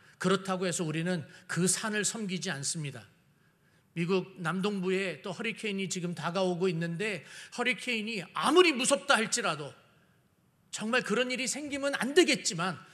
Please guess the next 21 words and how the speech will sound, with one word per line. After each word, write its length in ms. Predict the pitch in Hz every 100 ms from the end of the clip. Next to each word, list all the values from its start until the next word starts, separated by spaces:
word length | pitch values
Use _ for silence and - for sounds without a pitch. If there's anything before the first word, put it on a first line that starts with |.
| - -
수백 580 | - - - 381 381 339
명을 380 | 311 294 285 -
죽이는 480 | 254 269 359 330
일이 180 | 302 269
생긴다 400 | - 269 262 240
할지라도 560 | 214 208 214 160 131 117 - _ _ _ - - _
바다를 600 | - 135 160 165 170 160
우리가 360 | 135 147 147 147
두려워하지 520 | 139 139 139 135 120
않습니다. 480 | 110 - - - -
우리는 340 | 185 247 233 180
바다를 400 | 170 180 185 185
섬기지 500 | - 302 269 196 240
않습니다. 580 | 131 - 147 120 107 - - - -
우리 180 | 185 214
믿음의 400 | 165 190 208 190
대상은 460 | 165 147 160 156 -
오직 640 | 190 262 180 233 151 - - - -
하나님이시기 1000 | - - 185 170 156 139 123 - 127 127 -
때문입니다. 920 | 151 127 117 113 - 123 107 - - _ _ _ _ _ _ _ _ - - - - _ _ _ _ _ _ _ _ _ _ _ _ _
하나님은 540 | - 190 175 190 196